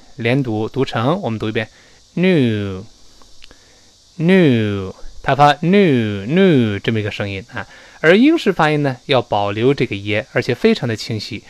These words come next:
所以英国人读这个词读成 new，new，有个强烈的耶在里边，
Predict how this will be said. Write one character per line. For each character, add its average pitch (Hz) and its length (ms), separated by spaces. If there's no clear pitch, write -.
所 175 160
以 - 20
英 269 160
国 220 120
人 170 100
读 127 160
这 131 80
个 123 80
词 - 180
读 104 160
成 104 320
new，new， 113 760
有 127 120
个 147 80
强 156 380
烈 262 120
的 117 120
耶 131 340
在 - 140
里 98 100
边， 101 180